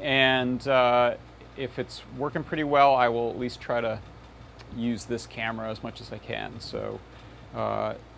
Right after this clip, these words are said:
that is the question. Let me know in the chat if you are able to see the, uh, this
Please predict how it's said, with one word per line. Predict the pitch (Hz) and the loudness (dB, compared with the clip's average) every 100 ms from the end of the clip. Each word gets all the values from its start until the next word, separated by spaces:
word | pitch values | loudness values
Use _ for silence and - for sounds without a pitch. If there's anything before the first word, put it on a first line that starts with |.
| - - - | -20 -20 -12
that | 123 143 | 0 4
is | 170 | 4
the | 185 | 4
question. | 185 160 - 160 | 6 6 6 -2
Let | 151 | 0
me | |
know | 175 170 | 0 0
in | |
the | 147 | -2
chat | - - 131 139 - | -4 4 6 6 2
if | - 180 - | -2 -4 -4
you | 175 175 | -4 -2
are | 175 | 0
able | 165 165 165 | -2 -2 -4
to | - | -6
see | 160 - 156 156 156 | -10 -6 -2 2 0
the, | 135 139 143 139 135 | -2 -4 -2 0 2
uh, | 131 127 127 120 - - - - - - - - - - - - | 4 4 4 0 -12 -20 -20 -20 -20 -20 -20 -20 -20 -20 -20 -8
this | 131 - | -6 -6